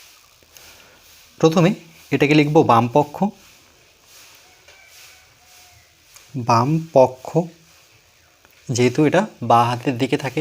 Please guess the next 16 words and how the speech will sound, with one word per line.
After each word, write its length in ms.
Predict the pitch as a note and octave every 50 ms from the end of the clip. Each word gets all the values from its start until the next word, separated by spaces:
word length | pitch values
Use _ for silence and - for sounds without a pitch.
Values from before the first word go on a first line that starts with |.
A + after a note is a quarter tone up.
| E3 B2
এই 60 | B2 A#2
জন্য 120 | B2+ B2+ B2 A2+
এটাকে 180 | - A#2+ B2 A#2
বলা 100 | A#2+ A#2+ C3
হয় 140 | E3 E3 C3+ A#2
বাম 140 | G#2+ G#2 A2 G#2 -
পক্ষ। 180 | A2+ - - - - - - - - - - - - - - - - _ _ _ - - - - - - - - - - - - - - - -
সমান 260 | D3 C#3 D3 F3+ F#3+ F#3
সমান 200 | - F#3+ G3 G3 F#3+ D3
দিয়ে 140 | C3 D3+ G3 G#3+ G3+ - - D3
এটা 140 | C#3 - D#3 C3+
লিখব, 200 | B2 A#2 G#2+ G#2+ A#2 A2+ - -
সমান 200 | - C#3+ C3 C3+ C3+ -
সমানের 260 | C#3+ D#3 E3+ G3 G#3 - - - - C3+
এইদিকে 280 | C3+ C3 C#3 C3 D#3+ D#3 D#3 -
যতগুলো 400 | A#2 A#2 - C#3+ C3+ E3 F3+